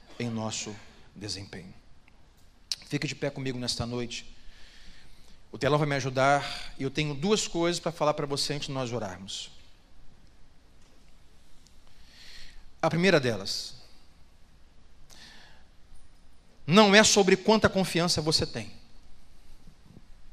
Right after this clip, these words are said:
É sobre em que base você a construiu. Eu, por muitos anos, construí a base da minha confiança nas coisas, na habilidade, desempenho, talentos, dons, capacidade.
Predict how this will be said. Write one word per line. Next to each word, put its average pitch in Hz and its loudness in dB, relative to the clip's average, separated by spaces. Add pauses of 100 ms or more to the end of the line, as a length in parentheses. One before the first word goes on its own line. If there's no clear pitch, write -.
(2750)
É 123 -2
sobre 160 2
em 156 0
que 170 -4
base 120 2 (640)
você 113 0
a 123 0
construiu. 110 -10 (2000)
Eu, 139 4
por 147 0
muitos 165 -2
anos, 135 -2
construí 147 -4
a 147 0
base 147 0
da 156 -2
minha 156 -2
confiança 139 -4
nas 131 -6
coisas, 101 -8 (380)
na 131 -4
habilidade, 117 0
desempenho, 110 -4
talentos, 110 -6
dons, 107 -4
capacidade. 92 -10